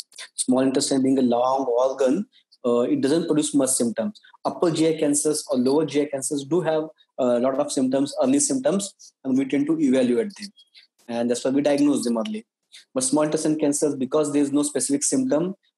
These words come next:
uh, it's very difficult to diagnose them early. And most of the time they are aggressive and we diagnose them in an advanced stage.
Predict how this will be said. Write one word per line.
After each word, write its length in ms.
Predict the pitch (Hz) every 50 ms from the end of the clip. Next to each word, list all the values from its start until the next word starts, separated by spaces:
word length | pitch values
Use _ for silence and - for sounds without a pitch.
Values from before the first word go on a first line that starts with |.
| _ -
uh, 60 | 127
it's 120 | 120 - 143
very 180 | 147 151 139
difficult 380 | 123 123 - 143 131 139 143 127
to 100 | 151 135
diagnose 440 | 123 117 117 117 120 123 127 120 -
them 200 | 131 143 185 - _ _ - -
early. 360 | 123 113 110 107 104 104 - _ - - _ _ _ _ - _ _ -
And 120 | 123 123
most 220 | 131 135 131 -
of 120 | 147 139 139
the 60 | 147
time 120 | 143 143
they 80 | 131 135
are 100 | 135 139 - 131
aggressive 440 | 117 123 127 139 143 - - 190 196 - -
and 120 | 139 127
we 80 | 127 123
diagnose 380 | 123 117 - 120 123 127 120
them 260 | - 127 156 214 254 - - _ _ -
in 100 | 185 247
an 100 | - -
advanced 400 | 143 127 120 120 120 117 - -
stage. 340 | - 107 104 - - -